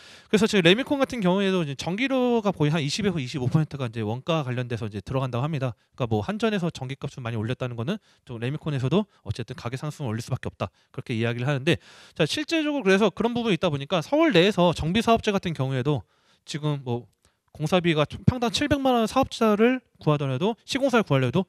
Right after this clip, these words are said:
안 구해진다고 합니다. 왜냐하면 시공사에서도 뭐 지금 들어가면 계속 가격 상승 때문에 이익이 나지 않다 보니까 그러니까 제가 볼 때는 지금 한 거의 뭐 삼점삼 제곱미터당 거의 평당 천만 원 공사비 시대가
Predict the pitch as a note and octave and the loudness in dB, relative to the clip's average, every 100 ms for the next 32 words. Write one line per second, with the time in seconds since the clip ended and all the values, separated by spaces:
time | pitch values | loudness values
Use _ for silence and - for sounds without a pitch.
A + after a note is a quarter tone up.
0 | _ - G#2+ B2+ C#3 A#2 G#2 F2+ F#2 F#2 | _ -12 -6 0 0 0 -10 -10 -12 -16
1 | - _ - C3+ B2 G3 G#3 E3 C3 C#3 | -18 _ -4 -2 -2 -2 0 0 0 0
2 | A3+ _ _ _ _ _ _ _ G#2+ G2 | 0 _ _ _ _ _ _ _ -2 -2
3 | C#3 C3+ - B2 A#2 D#3+ - _ _ _ | -4 -4 -2 -2 -2 -6 -8 _ _ _
4 | _ - A2+ - A#2+ B2+ F3 - D3+ C3 | _ -6 -6 -6 -8 -6 -8 -6 -4 -2
5 | C#3+ A3 - - D#3 D#3 B2+ B2 G2+ B2 | -2 -2 -4 -8 -4 0 0 -2 -2 0
6 | G2+ F#2+ C#3+ - _ _ - E3+ F#3 G#3+ | -2 -2 -6 -6 _ _ -8 -2 0 2
7 | A3+ A3 F#3+ F3 F3 F#3 D#3+ E3 D3 C#3 | 0 -2 -2 -6 -8 -4 -2 0 2 2
8 | - _ _ _ - C4 C4 C4 B3 F3+ | 0 _ _ _ -8 -2 0 0 0 2
9 | F3 E3 C#3 D3+ C3 B2+ A#2+ _ _ _ | 0 0 -2 -2 -4 -6 -8 _ _ _
10 | - B3+ A#3 - C#4+ D#4 D4+ C#4+ C4 D3 | -6 -2 -2 -2 0 2 4 2 0 -2
11 | C#3+ D#3 C#3+ - D#3+ D3 C#3+ | -2 -2 -2 -4 -4 -2 -4